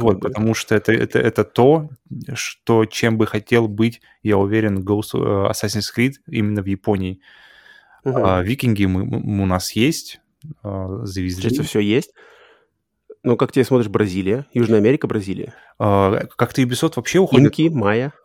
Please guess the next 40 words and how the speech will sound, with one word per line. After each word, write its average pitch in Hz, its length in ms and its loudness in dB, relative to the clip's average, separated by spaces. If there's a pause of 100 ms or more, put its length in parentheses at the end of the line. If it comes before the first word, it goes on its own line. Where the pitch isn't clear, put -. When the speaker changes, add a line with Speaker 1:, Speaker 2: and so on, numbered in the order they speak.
Speaker 2:
и - 100 -12
Ubisoft 117 500 -2
уходит 110 400 -2
в, 110 60 -4
в 101 320 4
этой, 101 200 -2
в 95 120 -12 (280)
Латинскую 101 520 -6
Америку, 113 340 0
в - 20 -4
Южную 98 260 0
Америку. 104 420 0 (380)
Новый 104 320 4
Far 98 220 -2
Cry, 151 380 2
он 127 200 -4
будет 120 320 -2
в, 117 60 -6
в 117 180 -4
Южной 110 320 -2
Америке. 104 560 -2 (480)
Так 104 160 0
что, 98 520 -2
в - 100 -18
принципе... 110 520 -10 (240)
Но 127 100 2
странно, 127 360 2
Speaker 1:
Ну, 101 80 4
он 98 100 4
Speaker 2:
наверное, - 0 -
Speaker 1:
будет 95 200 0
на 123 120 2
Speaker 2:
и - 0 -
Speaker 1:
Кубе... 175 440 4
Ну, 120 240 -4
ну, 139 140 0
Куба — 160 260 2
это 139 120 -2
не 123 60 -2
такая 160 220 -6